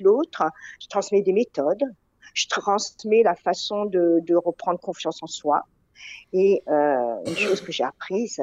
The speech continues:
cette année, Emmanuel, c'est, j'ai mis en place des ateliers en Zoom, euh,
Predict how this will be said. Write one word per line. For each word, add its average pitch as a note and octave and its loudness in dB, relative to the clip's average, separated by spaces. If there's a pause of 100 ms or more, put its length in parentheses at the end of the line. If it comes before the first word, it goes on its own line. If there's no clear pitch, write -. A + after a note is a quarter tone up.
cette - -2
année, G3 6
Emmanuel, F#3 2 (300)
c'est, F3 6 (440)
j'ai F#3 -8
mis G3+ 2
en G#3 2
place A#3 -2
des F#3 -6
ateliers A#3 -2
en F#3+ -2
Zoom, G3+ -4 (500)
euh, F3 6